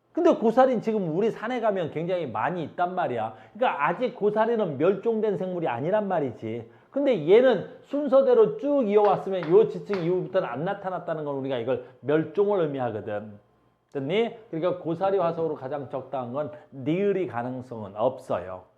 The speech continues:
알겠니? 누가 돼야 돼? 니, 미음이 돼야 되니까 요것만 답으로 쓸 수 있을 것 같습니다. 선생님 말 무슨 말인지 알겠죠? 이거 굉장히 중요한 거야.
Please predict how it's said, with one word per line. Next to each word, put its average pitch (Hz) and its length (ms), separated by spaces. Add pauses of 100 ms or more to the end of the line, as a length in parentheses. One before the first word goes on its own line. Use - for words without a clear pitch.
(560)
알겠니? 123 440
누가 170 220
돼야 127 260
돼? 196 300 (640)
니, 170 500
미음이 180 680
돼야 131 220
되니까 113 420
요것만 208 560
답으로 131 360
쓸 120 200
수 123 140
있을 113 240
것 98 100
같습니다. 104 840 (760)
선생님 170 140
말 160 100
무슨 160 220
말인지 185 200
알겠죠? 180 320
이거 175 140
굉장히 208 500
중요한 202 320
거야. 190 540